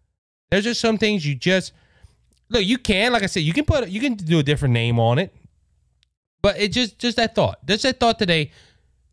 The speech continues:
If you go ahead and change the name of something,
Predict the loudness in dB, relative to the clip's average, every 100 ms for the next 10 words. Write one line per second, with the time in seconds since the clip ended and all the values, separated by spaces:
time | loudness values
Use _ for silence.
0 | _ 0 0 -2 -2 0 2 2 2 2
1 | 2 0 -2 -2 -4 -2 0 2 2 0
2 | -2 -6 -10 -2 2 2 4 4 2 2
3 | 0 0 0 -8